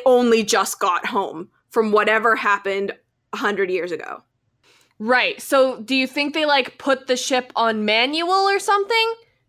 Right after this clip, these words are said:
Speaker 1: Yeah, I definitely think they, like, well,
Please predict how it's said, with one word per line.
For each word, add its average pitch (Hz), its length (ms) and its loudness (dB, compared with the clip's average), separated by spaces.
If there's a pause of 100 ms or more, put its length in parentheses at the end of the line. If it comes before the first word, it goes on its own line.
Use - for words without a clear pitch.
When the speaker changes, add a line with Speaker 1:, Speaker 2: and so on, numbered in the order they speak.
(460)
Speaker 1:
Yeah, 254 520 2
I 240 400 -4
definitely 247 540 -2
think 247 300 -6
they, 226 220 2
like, 208 380 -4 (400)
well, 339 240 2